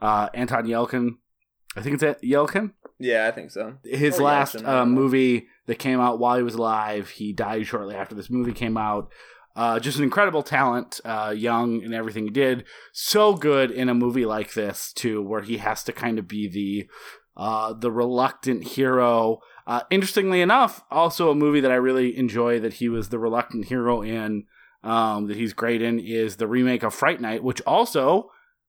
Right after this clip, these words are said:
Speaker 1: uh, his love interest in that movie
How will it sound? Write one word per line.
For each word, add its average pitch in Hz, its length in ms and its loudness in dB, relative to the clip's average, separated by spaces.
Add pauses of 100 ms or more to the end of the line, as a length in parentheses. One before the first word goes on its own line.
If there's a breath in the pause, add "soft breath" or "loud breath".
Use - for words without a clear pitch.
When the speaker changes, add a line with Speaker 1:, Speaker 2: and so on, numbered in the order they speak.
Speaker 1:
uh, 131 420 4
his 123 240 0
love 131 240 4
interest 143 340 0
in 131 80 4
that 165 220 2
movie 143 520 2